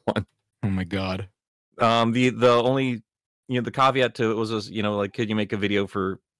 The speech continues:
Speaker 1: each of the chairs, like, giving your review on it?" And I did that, and I kept that up for a while, but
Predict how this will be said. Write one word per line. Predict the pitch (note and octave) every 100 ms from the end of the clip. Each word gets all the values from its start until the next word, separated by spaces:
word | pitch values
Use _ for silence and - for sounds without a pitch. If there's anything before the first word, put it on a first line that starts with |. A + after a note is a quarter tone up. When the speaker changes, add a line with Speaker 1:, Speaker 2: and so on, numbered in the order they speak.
| -
Speaker 1:
each | F#2+
of | F#2+
the | F#2
chairs, | - G2 F#2 F2+
like, | F2+
giving | F#2+ F2+
your | F2+ F2+
review | C2 F#2 C3 C3+
on | F#2+
it?" | F#2 - _ _ _ _ _ _ _
And | C3+
I |
did | D3+ A#3
that, | E3+ C#3+
and |
I | B2+
kept | D#3 C3+
that | C#3+
up | C#3
for | -
a | C3
while, | C#3 C#3 A#2 G#2+ G2+ _ -
but | A2